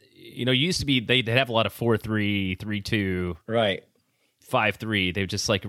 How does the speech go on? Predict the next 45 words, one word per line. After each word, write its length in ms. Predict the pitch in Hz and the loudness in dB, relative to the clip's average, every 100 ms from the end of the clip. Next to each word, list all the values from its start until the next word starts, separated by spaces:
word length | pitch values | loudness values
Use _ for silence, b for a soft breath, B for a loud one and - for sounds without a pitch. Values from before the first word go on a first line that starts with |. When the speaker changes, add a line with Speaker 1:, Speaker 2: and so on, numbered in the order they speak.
| 95 | -4
Speaker 1:
run 240 | 110 113 | 2 2
up 160 | 92 104 | 2 0
and 100 | 92 | 0
down 140 | 107 | 0
the 80 | 90 | 0
field 240 | - 117 90 | 0 0 0
and 80 | |
play 160 | 78 104 | 0 -2
no 180 | 90 104 | 0 0
defense, 480 | 104 101 92 82 104 | 0 -2 -2 -4 -2
and 80 | |
they 60 | 104 | 0
have 260 | 131 120 - b b b b - | 2 0 -4 b b b b -2
moved 280 | 113 98 | 0 0
away 180 | 98 113 | 0 0
from 180 | 101 101 | 0 -2
that 140 | 101 | -2
a 60 | - | 0
little 220 | 90 98 | 0 -2
bit. 280 | 78 78 80 - - - - | -2 -8 -10 -14 -20 -18 -2
Speaker 2:
Yeah, 160 | 123 | 0
their, 160 | 113 127 | 2 0
their 160 | 123 127 | 0 0
goal 180 | 127 | 2
differential 520 | 135 135 120 110 - 107 | 2 0 -2 -6 -4 -4
is 100 | 104 | -4
only 180 | 101 | -6
one 500 | 92 90 98 92 90 90 _ _ - | -6 -6 -6 -6 -10 -18 _ _ -16
this 300 | 101 90 - | -10 -8 -8
year. 240 | 87 85 | -6 -6
They're 160 | 85 92 | -6 -8
plus 360 | - 104 95 95 | -6 -8 -8 -8
one. 400 | 92 85 82 98 | -6 -6 -10 -12
So 220 | - 92 | -8 -8
they've 300 | 87 98 82 | -8 -10 -8
scored 480 | - 107 98 92 92 _ _ - | -10 -6 -4 -4 -8 _ _ -6
thirteen 560 | 104 - 117 107 107 | -6 -6 -8 -8 -8
and 80 | 95 | -8
have 80 | 90 | -8
given 240 | 98 92 | -8 -6
up 160 | 87 - | -8 -10
twelve. 460 | - 87 78 85 | -6 -4 -4 -6
So, 300 | - 90 82 - B B B B B _ | -8 -6 -6 -10 B B B B B _
um, 440 | 104 98 87 85 - | -6 -4 -4 -6 -6
and 240 | 113 104 | -6 -6